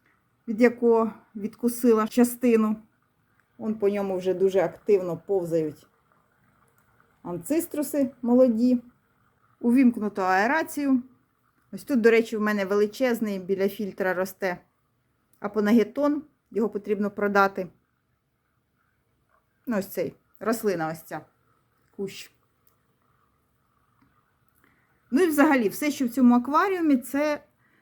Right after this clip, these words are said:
все на продаж. Гупі, анциструси, рослини. За рахунок цього виживають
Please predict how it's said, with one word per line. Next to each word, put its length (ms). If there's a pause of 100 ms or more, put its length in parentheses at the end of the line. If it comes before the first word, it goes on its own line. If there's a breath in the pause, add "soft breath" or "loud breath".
(140)
все 520
на 160
продаж. 560 (2250)
Гупі, 580 (160)
анциструси, 920 (720)
рослини. 800 (2250)
За 160
рахунок 460
цього 240
виживають 800